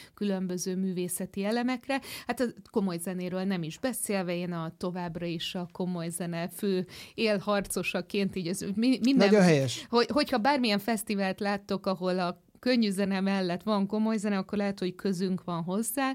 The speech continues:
Speaker 1: De itt van egy Majló kastélyunk is, ott pedig, eh, Ringató Baba programtól filmvetítésen, testről és lélekről, eh,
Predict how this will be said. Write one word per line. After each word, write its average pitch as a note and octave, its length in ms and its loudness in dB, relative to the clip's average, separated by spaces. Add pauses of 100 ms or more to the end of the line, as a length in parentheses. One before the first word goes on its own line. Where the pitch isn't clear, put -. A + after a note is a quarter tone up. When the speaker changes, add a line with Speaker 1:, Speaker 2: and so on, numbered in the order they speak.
(220)
Speaker 1:
De G#3 80 -2
itt C4+ 140 0
van E4+ 180 0
egy A3+ 120 2
Majló F#3 440 2
kastélyunk F#3+ 760 -2
is, C#4+ 220 -2 (280)
ott - 180 -2
pedig, G3 520 0
eh, F#3+ 220 2
Ringató B3 560 0
Baba F#3 260 -4
programtól F#3 840 -4
filmvetítésen, G3+ 1300 -2
testről F#3+ 380 -6
és F3+ 160 -6
lélekről, F#3+ 680 -4 (420)
eh, G3 160 -2